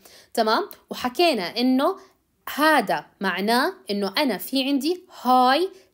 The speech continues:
level of energy. فطلعوا شو هون أشياء بتدل على إني أنا عندي high level of energy، فيلا كون لي ميلونيال كو اي. لما يكون عندنا ستريت، حكينا ستريت معناها high level of energy.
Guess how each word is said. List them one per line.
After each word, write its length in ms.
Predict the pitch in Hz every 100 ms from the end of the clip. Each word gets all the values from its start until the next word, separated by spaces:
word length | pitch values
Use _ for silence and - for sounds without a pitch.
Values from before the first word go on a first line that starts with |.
| 208
level 560 | 226 202 240 330 -
of 40 | 320 -
energy. 420 | 349 294 175 170 165 - -
فطلعوا 420 | - - 339 269
شو 160 | 254 285
هون 220 | 285 269
أشياء 420 | 220 - 247 240
بتدل 520 | 196 190 175 247 262
على 220 | 196 185
إني 200 | 185 190
أنا 100 | 214
عندي 220 | 220 208 208
high 220 | 208 214
level 200 | 202 196
of 20 |
energy، 360 | 208 220 180 185
فيلا 380 | 185 196 240
كون 340 | 233 214 208 202
لي 340 | 214 202 175 - - -
ميلونيال 500 | 233 220 208 208 196
كو 200 | - 180
اي. 240 | 196 320 - _ 214
لما 160 | 233
يكون 180 | 240 330
عندنا 160 | 311 311
ستريت، 460 | 330 - 254 226
حكينا 260 | - 233 196
ستريت 400 | - - 240 240
معناها 400 | 196 208 196 214
high 40 |
level 180 | 220 247
of 40 |
energy. 360 | 254 202 170